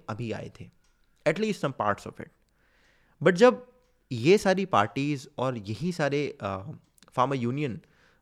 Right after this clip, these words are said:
ये कहते हैं कि नहीं ये फार्म लॉ गलत है, ये वापस हो जाए, ये काले कानून है, तीनों के तीनों वापस करो, तो लगता है कि अचानक से स्टैंस बदला क्यों? क्योंकि आप दो चार साल पहले तक इस-, उसको सपोर्ट कर रहे थे,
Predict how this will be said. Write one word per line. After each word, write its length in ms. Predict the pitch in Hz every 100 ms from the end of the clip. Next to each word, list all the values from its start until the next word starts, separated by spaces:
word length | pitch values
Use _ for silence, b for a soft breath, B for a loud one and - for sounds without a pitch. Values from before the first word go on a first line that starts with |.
| -
ये 100 | 127
कहते 320 | 127 120 143
हैं 100 | 147
कि 100 | 156
नहीं 200 | 131 135
ये 60 | 131
फार्म 240 | 120 117
लॉ 100 | 113
गलत 240 | 107 110 110
है, 160 | 101
ये 80 | 104
वापस 300 | 110 113 135 110
हो 40 |
जाए, 200 | 101 107
ये 80 | 110
काले 280 | 127 190 220
कानून 340 | 151 147 143
है, 120 | 127
तीनों 300 | 107 214 247
के 80 | 202
तीनों 260 | 175 151 135
वापस 300 | 107 123 -
करो, 280 | 104 - _ b b b b
तो 80 | 247
लगता 280 | 226 220 262
है 140 | 269
कि 240 | 269 294 - _
अचानक 440 | 202 - 170 269 -
से 200 | 262 226
स्टैंस 560 | - 175 214 214 - -
बदला 240 | 127 131
क्यों? 200 | 131 - 87 _ _ _ _ _ _
क्योंकि 380 | - 139 - 185 -
आप 160 | 113 -
दो 100 | 117
चार 180 | 139 156
साल 200 | - 160
पहले 240 | 156 160
तक 140 | 170 165
इस-, 160 | 165
उसको 220 | 165 165
सपोर्ट 400 | 165 165 - 156
कर 140 | - 117
रहे 120 | 98
थे, 160 | 92